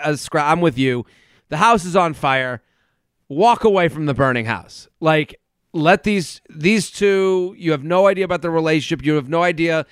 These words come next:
if she knows or doesn't know or whatever. But I mean, that's, I'm sure she doesn't know, but I'm saying you don't know what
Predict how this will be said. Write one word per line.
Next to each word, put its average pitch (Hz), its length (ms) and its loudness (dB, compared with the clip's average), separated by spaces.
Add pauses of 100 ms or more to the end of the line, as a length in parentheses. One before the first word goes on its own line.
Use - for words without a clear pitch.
(600)
if 151 140 2
she 165 960 -2
knows 170 520 0
or 147 80 -6
doesn't 175 460 -2
know 175 480 2
or 135 200 -2
whatever. 175 880 2
But 156 280 -6
I 147 100 4
mean, 151 180 0
that's, - 420 -6 (180)
I'm 135 120 0
sure 165 180 0
she 135 140 -2
doesn't 127 240 0
know, 123 180 0
but 123 120 0
I'm 120 140 -4
saying 123 500 -2 (400)
you 170 100 -6
don't 254 140 4
know 226 140 6
what 220 500 2